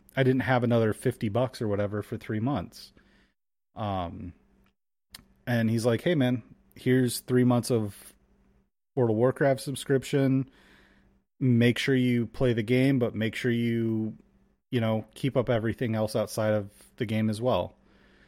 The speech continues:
And that was really cool. I was just like, "You know what? Like, that is worth me paying them, you know, as long as I can." And I had an active sub to WoW for over ten years.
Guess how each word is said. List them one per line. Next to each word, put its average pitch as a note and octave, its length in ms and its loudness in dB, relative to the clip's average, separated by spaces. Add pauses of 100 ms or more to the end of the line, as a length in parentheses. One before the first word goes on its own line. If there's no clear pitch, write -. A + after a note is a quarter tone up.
(340)
And G#2 640 -2 (240)
that C#3+ 160 2
was C#3 160 -2
really A#2+ 220 0
cool. A#2 340 -6 (160)
I A#2+ 100 0
was B2 140 2
just A#2+ 180 -4
like, A#2+ 220 2
"You C3 80 2
know C3+ 120 4
what? C3+ 400 4 (140)
Like, A2+ 360 -2 (1200)
that C#3 200 4
is C3+ 160 2
worth B2+ 320 2
me A#2+ 300 2
paying A#2+ 480 2
them, F#2+ 480 -4 (720)
you B2 160 2
know, G#2+ 280 0
as A2 200 -2
long G#2+ 240 0
as F#2+ 100 -4
I G2 80 -4
can." F#2+ 460 -4
And B2+ 140 0
I D#3+ 100 4
had G#3 220 4
an A2+ 120 -4
active A2 400 -4
sub A#2+ 420 -2
to - 80 -4
WoW G#2+ 380 -2
for A#2 220 -6
over G#2 200 -4
ten G2 240 -4
years. - 460 -10